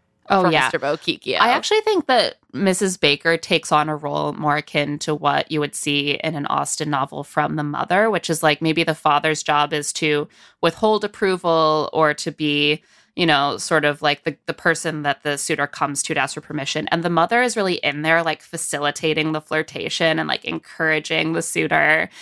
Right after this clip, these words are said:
Speaker 1: trying to get the match made. And that's what Danny was trying to do with Danny. Like, she's like, "He's my fave. Let's get this
Speaker 2: Yeah.
Speaker 1: done." She's thrilled. Everyone is super happy. M-,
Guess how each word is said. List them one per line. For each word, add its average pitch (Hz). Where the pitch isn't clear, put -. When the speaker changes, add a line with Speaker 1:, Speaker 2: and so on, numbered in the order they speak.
Speaker 1:
trying 190
to 233
get 226
the -
match -
made. 180
And 175
that's 202
what 262
Danny 156
was 165
trying 151
to 170
do 147
with 143
Danny. -
Like, 156
she's 175
like, 156
"He's 170
my 156
fave. 139
Let's 160
get 147
this 170
Speaker 2:
Yeah. 151
Speaker 1:
done." 139
She's -
thrilled. 143
Everyone 233
is 302
super 262
happy. 214
M-, 190